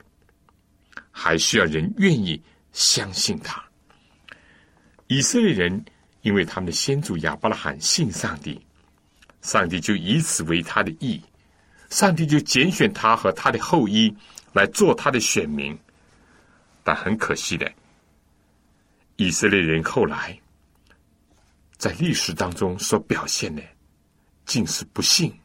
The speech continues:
试探上帝。结果也正因为这个不信，非但他们没有能够进入安息，而且最终是被弃绝。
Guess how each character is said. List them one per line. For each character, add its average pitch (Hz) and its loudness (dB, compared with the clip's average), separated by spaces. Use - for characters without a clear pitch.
试 - 2
探 - -8
上 - -8
帝。 - -18
结 - 4
果 92 6
也 117 4
正 180 4
因 196 4
为 139 4
这 - 2
个 107 6
不 - 0
信， 123 2
非 165 2
但 160 2
他 - -2
们 107 2
没 214 8
有 202 8
能 85 -2
够 107 2
进 131 -2
入 87 -6
安 123 0
息， - 2
而 87 0
且 80 -2
最 98 2
终 85 -2
是 - -2
被 - 2
弃 - -2
绝。 - -8